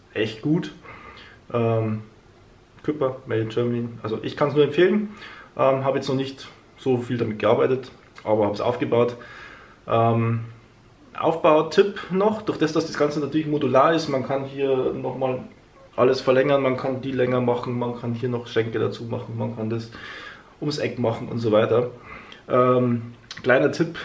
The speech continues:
Bedienungsanleitung gut lesen, weil ich musste ein paar Sachen wieder zerlegen, <laughs> weil ich hab zum Beispiel,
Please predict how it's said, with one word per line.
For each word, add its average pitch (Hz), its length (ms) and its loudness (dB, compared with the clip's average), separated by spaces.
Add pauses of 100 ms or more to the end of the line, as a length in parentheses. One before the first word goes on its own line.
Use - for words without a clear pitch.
(520)
Bedienungsanleitung 135 1000 2 (520)
gut 185 200 -2
lesen, 165 640 4
weil 131 340 0
ich 127 100 -6
musste 170 340 0
ein 127 60 -4
paar 131 160 -2
Sachen 127 420 -4
wieder 120 160 2
zerlegen, 120 460 -2 (400)
<laughs> - 380 -14
weil 117 360 2
ich 117 160 -4
hab 120 180 -6
zum 123 140 -4
Beispiel, 117 560 -2